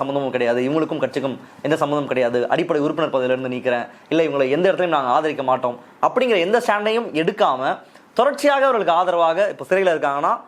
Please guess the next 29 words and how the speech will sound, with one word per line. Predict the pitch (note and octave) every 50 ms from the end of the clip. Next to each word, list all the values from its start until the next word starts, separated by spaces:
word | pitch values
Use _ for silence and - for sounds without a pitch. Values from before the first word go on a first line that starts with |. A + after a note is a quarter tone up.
| - _ _
அவங்க | D3+ D#3 E3
விடுப்பு | A3 B3 G3 A3
எடுக்கிறாங்கன்னா | G3+ F#3 E3+ F3 D#3+ E3+ G3 A#3
அதுக்கு | G#3+ F3+ - D3
அதிகமான | D3+ E3+ E3+ E3 D#3+ D#3 D3+ C3+ - A#2+
நாட்களை | C3+ C#3 C3+ - C3+ A#2
கொடுக்கறது, | B2 B2+ A2+ A#2+ A#2+ A2+ A2+ A#2 A#2 G#2+ - - - - - - - -
பிணையில | F3+ F#3 G3+ G3 F3+ E3+ D#3+ - -
கொடுக்க, | D3+ D3 B2+ C3+ B2+ B2+
பிணையில | E3 F3 F3 E3 D#3 C#3
அனுப்ப | C3+ B2+ A#2 C3 B2+
வேண்டியது, | B2 A#2+ A#2+ A#2 A2+ A#2 A#2 A2+ - - - -
இல்ல | E3 F#3 F3+
பின்னாடி | F3 G3 G#3 G#3 F#3+
அவங்களுக்காக | F3 E3 D#3+ D#3 E3+ E3+ E3
ஒரு | D3+ D#3+
ரெமிஷன் | F3+ F3+ - F3+ D3 B2 A2+
கமிட்டியை | C#3 D3 E3 D3+ D#3 D3 C3 -
ஃபார்ம் | C3 C3 C3 B2+
பண்றது, | A#2 A2+ A2+ A2 A2+ A#2 - - - - - - E3+
எப்படியாவது | F3+ A#3 A3 A3+ A3 A3+
அவங்களை | G#3+ F#3+ E3 D3
வெளியே | F3 G3 F#3+ F#3+ E3+
கொண்டு | D#3 D3
வரது. | C#3 C3+ C3+ - - -
க-, | D#3 D3 -
கரெக்டா | E3+ F#3+ F#3+ - A3 F#3+
குஜராத் | F3 G3 G3+ F#3+ F3+
எலெக்ஷனுக்கு | E3+ E3 - E3+ D#3 D3+ D#3+ A3